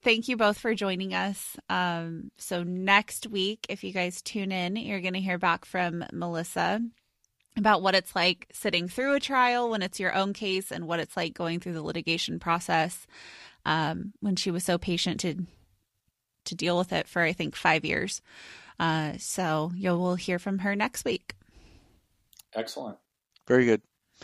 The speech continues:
Speaker 2: Yeah, and David is interested. I talked to him.
Speaker 1: Perfect.
Speaker 2: So if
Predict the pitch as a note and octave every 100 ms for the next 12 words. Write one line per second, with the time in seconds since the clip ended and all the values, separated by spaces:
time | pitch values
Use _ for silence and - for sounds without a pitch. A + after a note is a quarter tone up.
0 | - C3 C3+ D3 C3 A#2+ D#3+ F#3+ D#3+ B2+
1 | D3+ F3 C3 - G2+ - _ - A2 G#2+
2 | - B2+ D#4 D#4+ A3 - - - _ -
3 | - C#3 A#2+ A#2+